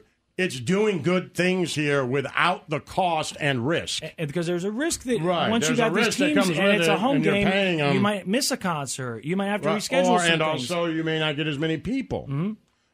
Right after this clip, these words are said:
Speaker 2: That's what I'm
Speaker 1: now the
Speaker 2: saying.
Speaker 1: cost of it, right? But you're still paying the same cost. So
Speaker 2: Well, did
Speaker 1: you
Speaker 2: you
Speaker 1: know.
Speaker 2: see the mock-ups that somebody did of the jersey? I mean, I'm sold just after seeing that.
Speaker 1: Is that the,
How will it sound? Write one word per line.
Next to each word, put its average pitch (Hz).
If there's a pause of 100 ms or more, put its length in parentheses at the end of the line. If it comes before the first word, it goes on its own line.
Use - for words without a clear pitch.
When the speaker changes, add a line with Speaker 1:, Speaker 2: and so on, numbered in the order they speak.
Speaker 2:
That's 170
what 175
I'm 185
Speaker 1:
now 175
the 151
Speaker 2:
saying. 143
Speaker 1:
cost 208
of 151
it, 147
right? 147 (380)
But 147
you're 147
still 185
paying 160
the 139
same 131
cost. 156
So 131 (160)
Speaker 2:
Well, 160
did 143
Speaker 1:
you 160
Speaker 2:
you 123
Speaker 1:
know. 113
Speaker 2:
see 202
the 202
mock-ups 180
that 175
somebody 170
did 170
of 151
the 135
jersey? 139
I 147
mean, 165
I'm 220
sold 151
just 147
after 139
seeing 120
that. 98
Speaker 1:
Is 85
that 160
the, 131